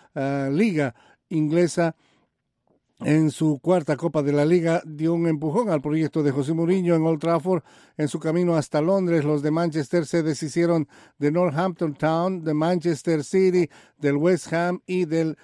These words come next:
Hull City para alcanzar precisamente este campeonato.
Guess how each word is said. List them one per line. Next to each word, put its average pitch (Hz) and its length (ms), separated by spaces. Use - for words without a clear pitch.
Hull 214 400
City 165 720
para 170 240
alcanzar 160 640
precisamente 143 720
este 131 380
campeonato. 117 920